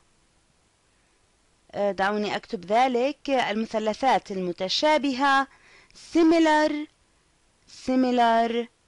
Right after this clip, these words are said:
Triangles. فماذا تعني كلمة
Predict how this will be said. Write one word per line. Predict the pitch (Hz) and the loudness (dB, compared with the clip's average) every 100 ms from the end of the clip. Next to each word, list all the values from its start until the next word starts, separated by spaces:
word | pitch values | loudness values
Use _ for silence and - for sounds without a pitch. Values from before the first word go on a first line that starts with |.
| _ _ _ _ _ _ _ _ _ - | _ _ _ _ _ _ _ _ _ -14
Triangles. | 180 180 175 190 254 302 294 294 294 311 339 330 - - _ _ _ _ _ _ _ _ _ _ _ _ _ _ _ _ _ - _ _ _ - | -6 -2 0 0 2 2 2 2 2 2 -2 -4 -14 -20 _ _ _ _ _ _ _ _ _ _ _ _ _ _ _ _ _ -20 _ _ _ -2
فماذا | 349 349 427 320 | 2 4 4 2
تعني | 294 302 277 262 | 2 2 2 2
كلمة | 262 269 262 | 0 0 0